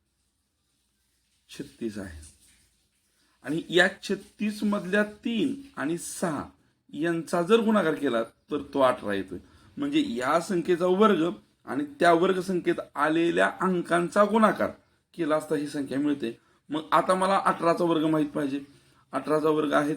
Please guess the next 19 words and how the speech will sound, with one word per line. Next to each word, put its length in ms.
तीनशे 300
चोवीस 440
आणि 80
या 100
तीनशे 280
चोवीस 380
म्हणजे 280
जे 280
अंक 220
आलेत 260
तीन 420
गुणुले 460
दोन 520
गुणुले 540
चार, 220
तीन 180
गुणिले 240
दोन 180
सहा, 340